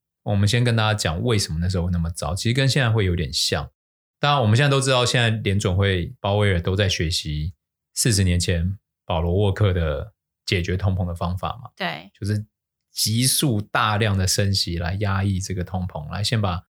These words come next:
Speaker 1: 经济搞垮以后再来救市场。
Speaker 2: 嗯，嗯。
Speaker 1: 那美国大量的升息造成什么？就像现在美元，
Speaker 2: 上涨。
Speaker 1: 因为经济理论里面，一个升息的国家，它的货币通常会走弱，因为
Speaker 2: 对。
Speaker 1: 通膨来了，它的币值会被稀释。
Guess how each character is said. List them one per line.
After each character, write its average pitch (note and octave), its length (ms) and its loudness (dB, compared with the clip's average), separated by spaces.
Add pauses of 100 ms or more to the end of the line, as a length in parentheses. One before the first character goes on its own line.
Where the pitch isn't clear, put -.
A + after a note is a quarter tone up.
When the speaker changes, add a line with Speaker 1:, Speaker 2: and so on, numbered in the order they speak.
(200)
Speaker 1:
经 A2+ 180 2
济 A2 140 2
搞 F2+ 200 0
垮 E2+ 280 0
以 D#2+ 100 -2
后 F2 220 -2
再 F#2 140 -4
来 E2 120 -2
救 F2 160 -6
市 E3+ 180 -6
场。 - 220 -6
Speaker 2:
嗯， F#3 480 -6
嗯。 F3 180 -10 (300)
Speaker 1:
那 B2+ 360 0 (360)
美 G#2+ 160 2
国 A2+ 160 2
大 C#3+ 220 2
量 B2+ 140 4
的 A2+ 40 2
升 A2 160 2
息 G2+ 140 2
造 F#2 180 2
成 F2 200 -2
什 - 140 -6
么？ G#2 220 -16 (420)
就 G2+ 140 -2
像 G2 160 2
现 G2 120 0
在 F2 120 -4
美 F#2+ 220 -4
元， F#2 400 -4 (260)
Speaker 2:
上 - 160 -4
涨。 F#3 100 4
Speaker 1:
因 E3 60 2
为 - 220 -6
经 D#3+ 200 2
济 D#3 200 4
理 F2+ 240 2
论 A2+ 220 2
里 D#2+ 160 2
面， F#2+ 220 2
一 A#2 120 0
个 A#2 100 2
升 A#2 260 2
息 F#2+ 200 0
的 F2+ 120 0
国 E2+ 240 -4
家， F2+ 240 -2
它 G#2+ 140 -2
的 G2+ 100 0
货 G2 160 -2
币 F#2+ 140 -2
通 F#2 180 -2
常 F#2 120 -2
会 E2+ 120 -2
走 - 280 -8
弱， G2+ 280 -8 (200)
因 G2+ 100 0
为 G2 60 4
Speaker 2:
对。 G2 160 0
Speaker 1:
通 G2+ 180 0
膨 E2+ 240 0
来 D2 200 -4
了， D#2 180 -6
它 G2 160 -2
的 F#2+ 100 -2
币 F#2 240 -4
值 - 180 -8
会 F2 120 -4
被 F2+ 100 -2
稀 E2+ 300 -4
释。 D2+ 400 -4